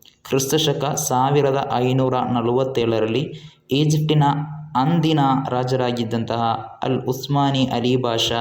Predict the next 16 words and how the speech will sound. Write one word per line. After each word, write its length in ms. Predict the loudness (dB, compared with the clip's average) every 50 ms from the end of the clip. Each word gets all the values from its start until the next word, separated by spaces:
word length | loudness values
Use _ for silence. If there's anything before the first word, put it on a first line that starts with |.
| -4 -2
ಅವರ 220 | -2 -2 -2 -2 -2 -2
ನೇತೃತ್ವದಲ್ಲಿ 920 | -2 -4 -4 -4 -4 -4 -4 -2 -2 -2 0 0 0 0 -2 -2 -4 -6 -10 -14 -16 -14 -6 -2
ಈ 120 | 0 2
ಮಸೀದಿಯ 420 | 2 2 2 0 0 0 0 0 0
ಪುನರುತ್ಥಾನ 640 | 0 0 -2 -2 -2 -2 -2 -2 -2 0 0 -2
ನಡೆಯುತ್ತದೆ. 640 | -2 -2 -2 -2 -2 -2 -2 -2 -4 -6 -8 -14 -18 -20 _ _ _ _ -4 -2
ನಂತರದ 500 | 0 0 0 0 0 0 0 0 0 0
ಕಾಲಘಟ್ಟಗಳಲ್ಲಿ 1120 | 0 -2 0 0 0 0 -2 -2 -2 0 0 0 0 0 0 0 0 -2 -4 -8 -10 -14 -16 -20 _ _ _ _ _ _ _ -6 -2
ಹಿಜರಿ 420 | -2 0 2 2 2 2 2 2 0 -2 -4 -6 -10 -14 -16 -20 -20 _ _ _ _ _ _ _ _ -10
ಸಾವಿರದ 560 | -6 -4 0 0 2 2 2 2 2 2 2
ನೂರ 240 | 2 2 2 2 0 0 -2 -2 -2
ಎಪ್ಪತ್ತೊಂದು, 720 | -2 -2 -2 -4 -4 -4 -2 -2 0 0 0 0 0 -2
ಕ್ರಿಸ್ತಶಕ 640 | -2 -4 -2 -2 -2 -2 0 -2 0 0 0 -2 -2 -4 -4 -6
ಸಾವಿರದ 560 | -4 -2 0 0 2 2 2 2 2 2 0
ಏಳ್ನೂರ 460 | 2 2 2 2 2 2 0 0 -2
ಅರವತ್ತ 640 | -4 -4 -4 -2 -2 0 2 2 2 0 0 -4